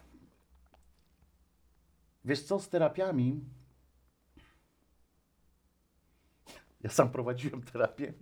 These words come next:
więc nie jestem najlepszym obiektem terapeutycznym.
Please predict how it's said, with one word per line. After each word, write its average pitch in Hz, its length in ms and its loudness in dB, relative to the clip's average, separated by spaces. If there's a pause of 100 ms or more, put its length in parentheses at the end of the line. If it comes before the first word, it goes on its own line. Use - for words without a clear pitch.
(2500)
więc 131 240 0
nie 147 120 0
jestem 147 280 0
najlepszym 135 420 0
obiektem 104 460 -2 (360)
terapeutycznym. 92 720 -2